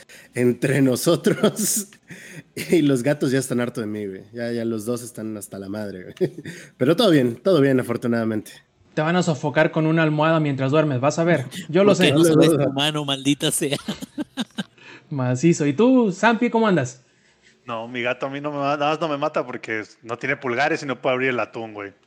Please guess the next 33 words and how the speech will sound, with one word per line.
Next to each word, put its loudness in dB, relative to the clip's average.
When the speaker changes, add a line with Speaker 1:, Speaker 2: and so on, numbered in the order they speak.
Speaker 2:
<laughs> -14
Que 4
si 2
no, 6
Speaker 4:
Pero 4
Speaker 2:
sí. 4
Speaker 4:
si 0
no, 0
ya, -2
güey, -8
ya -8
se -12
hubiera -4
dicho, -14
"Ah, -6
me -8
voy -4
a -2
desquitar -8
de -8
este -12
cabrón". -4
Pues -20
todo 0
bien, -2
un -8
chingo -2
de 0
trabajo, -4
como -12
siempre, -6
pero, -4
pues, -14